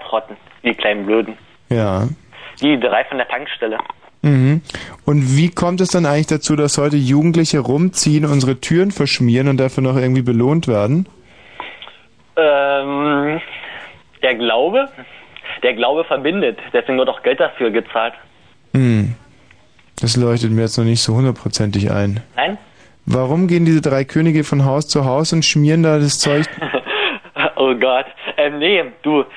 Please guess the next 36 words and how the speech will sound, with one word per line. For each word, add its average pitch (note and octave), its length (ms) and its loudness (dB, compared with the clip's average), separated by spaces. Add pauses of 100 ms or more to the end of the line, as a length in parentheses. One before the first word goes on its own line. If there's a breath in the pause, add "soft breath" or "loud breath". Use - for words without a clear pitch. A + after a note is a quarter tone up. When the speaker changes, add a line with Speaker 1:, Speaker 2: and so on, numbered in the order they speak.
(120)
Speaker 1:
ich - 140 -12
bin D#3+ 120 -2
gar C#3 120 2
nicht C#3 120 -10
katholisch. C#3 580 -2 (760)
Speaker 2:
Also B2+ 200 2
du B2 100 2
weißt A#2+ 280 0
es C3 100 -2
sozusagen G2+ 460 -2
Speaker 1:
Also G2+ 140 0
Speaker 2:
nicht? B2 100 -4
Speaker 1:
ich - 100 -8
weiß C#3+ 180 0
es C3 140 -8
wirklich C#3+ 280 -2
nicht. A2+ 160 -10 (200 loud breath)
Ähm, C#3 260 -2
was B2+ 180 -2
ich G#3 60 -6
mal G3 180 0
gehört F3+ 260 0
habe, E3 180 -2
ähm, D3 140 -2
dass A#2+ 140 -4
das D3+ 160 0
irgendwelche D#3+ 440 0
heiligen C#3 400 0 (100)
Zeichen D#3 380 -2
sein A#2 260 -2
sollen, A2 260 -2 (100)
dass - 140 -4
das - 160 -2
Haus B2+ 220 0
gesegnet C3 520 0
ist. A2 160 -2